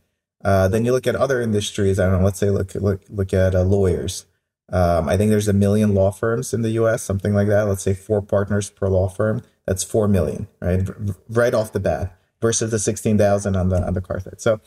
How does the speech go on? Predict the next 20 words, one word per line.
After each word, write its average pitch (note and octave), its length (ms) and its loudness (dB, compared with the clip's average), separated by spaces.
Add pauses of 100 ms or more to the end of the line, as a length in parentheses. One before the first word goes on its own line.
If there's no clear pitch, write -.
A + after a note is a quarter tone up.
(200)
yeah, A2+ 200 2
it's, - 120 -6
it's A2 240 -4
not, C3 360 0
um, G#2 420 0
but B2+ 140 0
I C3+ 80 2
purposely D3+ 460 -4
started A#2+ 500 -2
with A2+ 120 -2
this G#2+ 200 -2
because G#2 240 -4
that's G#2 240 0
where G#2+ 160 0
I G#2 40 2
had G2+ 280 0
the G2+ 80 0
most G2+ 300 0
expertise, G#2+ 680 -4
and G2+ 200 2